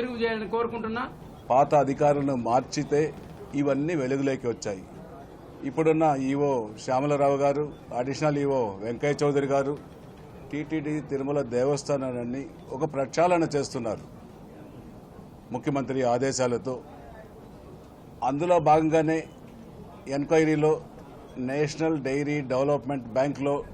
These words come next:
Speaker 2: టెస్ట్ చేసిన తర్వాతనే నిజాలు నిర్దో-, నిరూప-, నిరూపణ జరిగిన వెంటనే ఇది వెలుగులోకి రావడం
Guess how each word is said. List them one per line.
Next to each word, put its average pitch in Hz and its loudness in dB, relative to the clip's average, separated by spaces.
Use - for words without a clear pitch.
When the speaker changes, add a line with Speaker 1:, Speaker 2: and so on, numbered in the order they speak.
Speaker 2:
టెస్ట్ 139 -2
చేసిన 151 2
తర్వాతనే 156 4
నిజాలు 156 6
నిర్దో-, 151 4
నిరూప-, 147 2
నిరూపణ 156 0
జరిగిన 143 2
వెంటనే 160 2
ఇది 151 2
వెలుగులోకి 143 4
రావడం 143 4